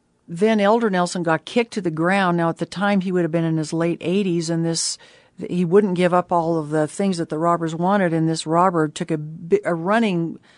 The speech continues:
kind of a run at him and kicked him in the face with his boot, knocked him to the ground. They walk around to the, uh, side of the table where, uh, Wendy was sitting and started trying to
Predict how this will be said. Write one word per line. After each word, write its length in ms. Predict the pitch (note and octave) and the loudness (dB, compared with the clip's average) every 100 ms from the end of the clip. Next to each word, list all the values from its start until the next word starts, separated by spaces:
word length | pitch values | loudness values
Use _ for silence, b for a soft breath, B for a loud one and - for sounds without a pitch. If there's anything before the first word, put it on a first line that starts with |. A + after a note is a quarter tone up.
| b b | b b
kind 200 | - G3+ | -6 -4
of 60 | F3 | -2
a 60 | D#3+ | 0
run 260 | F3+ A#3 | 2 4
at 180 | F#3+ E3 | 2 2
him 100 | D#3 | 0
and 140 | D3+ | -2
kicked 280 | - A#3 A3+ | -2 -6 -4
him 120 | F3+ | -4
in 160 | E3+ E3+ | -2 -2
the 80 | D3+ | -4
face 560 | - - C4 F#3+ - | -8 2 4 4 0
with 140 | F3 E3 | -4 -4
his 200 | D#3+ D3 | -4 -6
boot, 340 | C#3+ A3+ F3+ | 0 0 2
knocked 300 | D#3+ E3+ G#3 | 0 -2 -2
him 80 | G#3 | -4
to 100 | F#3 | -4
the 60 | E3 | -6
ground. 480 | E3 D#3 D3 F3+ B B B B B | -4 -2 -2 -4 B B B B B
They 140 | E3 | -4
walk 340 | D#3 E3+ G3 G#3+ | 2 4 2 0
around 320 | G3 F3+ F3 | -2 0 0
to 100 | E3 | 0
the, 240 | D3 D3+ D#3 b b b | -2 -4 -6 b b b
uh, 120 | D#3+ D#3 | -10 -8
side 260 | - - F3+ | -6 -2 0
of 40 | |
the 60 | E3 | -2
table 380 | E3 F3+ E3+ D#3+ | -4 -4 -2 -2
where, 360 | D#3+ D#3 D3 | -2 0 -2
uh, 120 | C#3+ D3+ | -2 -4
Wendy 300 | E3+ A3+ G3 | 0 2 2
was 160 | D#3 | 0
sitting 380 | - D#3+ D#3 E3+ | -2 -2 -2 -2
and 240 | D3+ D#3 D3 b b b | 0 -2 -4 b b b
started 420 | - F3+ D#3+ D#3 | -2 0 0 -4
trying 340 | - F3 D#3+ | -4 0 0
to 340 | - D#3 D3+ | -2 -6 -6